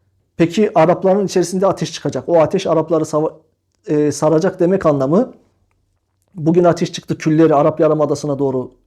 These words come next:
gitti. Aynı dönemde Arapların içerisinde kargaşalar, çatışmalar başlayacak anlamı çıkıyor. Yani bugünden itibaren Arap Yarımadası'nda kargaşalar ve çatışmalar başlayacak arkadaşlar. Bu ateş orada çıkacak ateşin bir alameti, işareti olarak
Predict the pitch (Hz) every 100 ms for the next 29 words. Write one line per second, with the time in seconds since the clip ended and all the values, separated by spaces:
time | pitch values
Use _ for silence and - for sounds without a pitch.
0 | _ - 143 - 214 226 _ _ _ _
1 | _ _ _ - 180 233 196 180 165 185
2 | 180 175 180 196 175 170 170 175 233 -
3 | 170 156 156 165 151 - - 160 151 -
4 | 165 165 147 135 151 143 135 143 139 135
5 | - 190 185 175 175 185 190 170 156 156
6 | 160 147 165 196 - _ _ _ 147 165
7 | 190 180 156 147 139 - 156 214 156 147
8 | 160 180 180 156 208 151 - - 147 147
9 | 131 - 135 131 135 131 131 190 190 -
10 | _ _ - 214 165 - 220 - 180 185
11 | 165 135 - 160 151 - 147 160 - 147
12 | 190 - _ 151 156 151 135 175 - 160
13 | 151 151 147 160 156